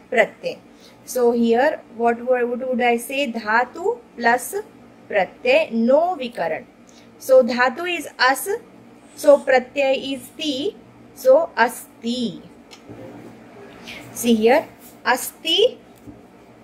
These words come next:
stah, santi, asi, stah, stha, asmi, swah, sma, lat, lakar. Now let us see next one.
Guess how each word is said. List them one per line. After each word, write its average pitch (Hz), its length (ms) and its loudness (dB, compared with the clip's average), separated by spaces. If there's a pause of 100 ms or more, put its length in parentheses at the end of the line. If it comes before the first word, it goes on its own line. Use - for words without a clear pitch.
stah, 262 720 4 (480)
santi, 233 800 -4 (920)
asi, 349 400 2
stah, 240 540 0
stha, 240 580 -2 (400)
asmi, 294 680 -4
swah, 220 600 0 (200)
sma, 277 600 -2
lat, 220 220 0
lakar. 165 500 -2 (680)
Now 220 180 -6
let 208 200 2
us 220 140 -6
see 269 160 -8
next 202 400 -6
one. 240 200 -2